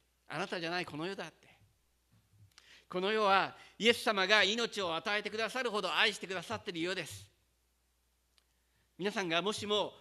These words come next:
この世で生きることに、このちょっとしんどいなって感じることがあるならば、その世をイエス様が愛して、神様が愛して、そこに命を懸けてくださったことを思い出してください。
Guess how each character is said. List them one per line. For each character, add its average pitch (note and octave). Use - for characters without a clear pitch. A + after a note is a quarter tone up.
こ G3+
の G3+
世 A3
で F3+
生 D#3
き A3+
る A3+
こ E3+
と E3+
に、 F3+
こ F3+
の F#3+
ち -
ょ C#4
っ -
と -
し -
ん A3
ど A#3
い G3+
な G#3
っ G3+
て F#3+
感 F#3
じ F#3+
る F#3
こ F3+
と G#3+
が E3+
あ A3
る B3
な F3+
ら D#3+
ば、 D#3+
そ A3
の A#3
世 C4+
を G#3
イ G#3+
エ A#3+
ス -
様 A3
が F3
愛 G#3+
し -
て、 D#3+
神 B3
様 F3+
が E3
愛 G#3+
し -
て、 G3+
そ F3+
こ A3+
に A3+
命 B3+
を F#3
懸 A#3
け -
て G#3
く F#3+
だ F#3
さ G#3
っ G#3
た G#3+
こ G3
と E3+
を -
思 F3
い G3
出 G#3+
し -
て -
く -
だ F3
さ F3+
い。 F3+